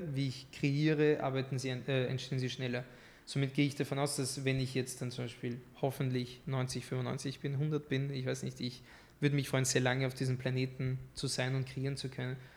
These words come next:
nehme ich stark an, dass ich, ich sag mal eine Zahl, fünfzig oder hundert Ausstellungen trotzdem nicht ausgehen. Und da hätte ich gerne,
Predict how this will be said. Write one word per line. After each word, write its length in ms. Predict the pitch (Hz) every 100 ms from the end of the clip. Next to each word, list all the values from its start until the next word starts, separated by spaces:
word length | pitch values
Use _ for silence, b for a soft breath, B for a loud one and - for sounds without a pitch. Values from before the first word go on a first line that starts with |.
| b b -
nehme 180 | 135 135
ich 60 | 127
stark 160 | 131 123
an, 160 | 123 123
dass 180 | 123
ich, 240 | 127 - - - - - -
ich 140 | 147
sag 160 | - 123
mal 80 | 123
eine 120 | 123
Zahl, 300 | - 127 131 -
fünfzig 420 | - 147 143 135
oder 160 | 127 123
hundert 220 | 135 135
Ausstellungen 580 | 127 123 135 131 127 127
trotzdem 320 | - 131 -
nicht 180 | 131 131
ausgehen. 520 | 131 131 - 127 135 - b b b b - -
Und 120 | 127
da 60 | 131
hätte 240 | 127 135
ich 100 | 123
gerne, 420 | 135 127 127 127